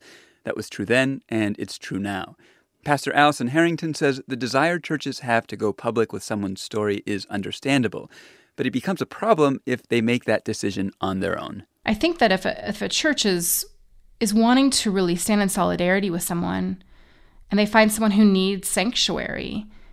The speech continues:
Speaker 2: there shouldn't be a, a condition to that. <laughs> You know, it shouldn't be, "Yes, we'll protect you, but you have to do this work publicly."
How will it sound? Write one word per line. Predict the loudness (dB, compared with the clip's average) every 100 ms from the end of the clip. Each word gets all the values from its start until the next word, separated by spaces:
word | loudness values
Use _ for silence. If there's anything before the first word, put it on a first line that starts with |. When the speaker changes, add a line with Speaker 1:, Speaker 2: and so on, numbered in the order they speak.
| -20 -8 2
Speaker 2:
there | 4
shouldn't | 4 4 4 4
be | 2 2 2 2 -4 -10 -20 -20 -20 -20 -6 0
a, | 2 2 2 0 -2 -6 -18 -20 -20 -20 -20 -12 -8
a |
condition | 0 4 4 4 2 0
to | -4
that. | -4 -4 -8 -20 -20 -14
<laughs> | -10 -10 -10
You | -10 -6
know, | -6 -6 -10 -10 -10 -4
it | 0
shouldn't | 2 0 -2
be, | -2 -2 -6 -18 -20 -20 0
"Yes, | 2 4
we'll | 2 0
protect | 0 0 -2 -4 -6
you, | -4 -2 -4 -6 -14 _ _
but | -6 2 4 4 0
you | -2 -2
have | 0 -2 -2
to | -6
do | -4 -4
this | -4 -6 -8
work | -12 -10
publicly." | -6 -4 -4 -8 -8 -8 -10